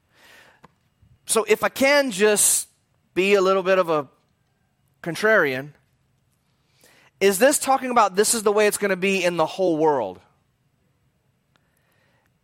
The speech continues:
Maybe. You could make that case. But what Isaiah is focused on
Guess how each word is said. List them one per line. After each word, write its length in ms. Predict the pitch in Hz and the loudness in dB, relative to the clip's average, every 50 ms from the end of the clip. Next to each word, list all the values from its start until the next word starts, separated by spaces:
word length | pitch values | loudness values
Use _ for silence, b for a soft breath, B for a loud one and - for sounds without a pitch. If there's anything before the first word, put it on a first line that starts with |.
| _ - | _ -4
Maybe. 540 | 220 247 240 240 220 226 262 262 247 - _ _ _ _ _ _ _ _ - | 0 2 2 2 2 0 -2 -4 -6 -10 _ _ _ _ _ _ _ _ -16
You 80 | 202 | -14
could 140 | 196 - 185 | -12 -6 -4
make 180 | 196 190 185 190 | -2 -2 -2 -2
that 220 | 180 160 139 - | -2 -4 -4 -4
case. 480 | - - 139 151 175 170 - - - _ _ _ _ _ _ _ _ _ _ _ _ _ _ _ _ _ b b b b b b b b b b | -4 -4 -4 -4 -4 -6 -10 -14 -16 _ _ _ _ _ _ _ _ _ _ _ _ _ _ _ _ _ b b b b b b b b b b
But 200 | - 214 196 214 | -2 0 2 2
what 140 | 226 226 208 | 2 2 4
Isaiah 760 | 185 196 196 196 175 160 226 254 277 277 233 202 180 185 180 - | 4 2 2 2 2 2 4 4 4 4 4 4 4 2 2 2
is 240 | 180 196 190 180 - | 2 2 2 2 0
focused 500 | - - 214 208 202 - 202 - - - | -2 0 0 0 0 0 -2 -2 0 0
on 360 | 180 175 175 170 170 170 170 | 2 2 2 2 0 -2 -6